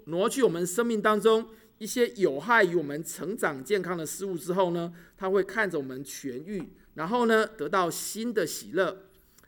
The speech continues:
第一个透过割礼跟上帝立约的人是谁呢？是创世纪的亚伯拉罕。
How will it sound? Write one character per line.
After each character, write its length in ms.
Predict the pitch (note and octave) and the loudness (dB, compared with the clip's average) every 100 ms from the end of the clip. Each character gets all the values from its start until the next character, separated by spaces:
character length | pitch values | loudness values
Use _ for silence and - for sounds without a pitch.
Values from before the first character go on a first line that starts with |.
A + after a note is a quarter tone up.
| _ | _
第 80 | - | -2
一 60 | C#4+ | 2
个 100 | B3 | 4
透 220 | A3+ A#3+ | 4 4
过 180 | A#3 A3+ | 4 2
割 300 | - A#3 C4 | 4 6 6
礼 160 | A3+ | 6
跟 240 | D3 G#3 G#3+ | 2 2 2
上 260 | - G#3 | 2 0
帝 180 | G3 G3 | -2 -4
立 160 | E3+ G#3+ | -6 -6
约 200 | A3+ A#3+ | -2 0
的 100 | G3+ | 0
人 160 | C#3+ | -2
是 140 | C#3+ F3 | -6 -10
谁 240 | - B2 | -10 -10
呢？ 340 | C#3+ F3 F3 - _ _ _ - | -8 -6 -8 -10 _ _ _ -20
是 60 | |
创 240 | D3+ G#3+ F3+ | -8 -4 -4
世 140 | F#3+ | -6
纪 120 | E3 | -6
的 120 | E3+ D3+ | -4 -4
亚 220 | C#3+ A#2+ | -6 -8
伯 200 | C3 C#3 | -6 -2
拉 160 | E3 | 0
罕。 380 | F#3 A3+ F#3 - | 2 2 2 0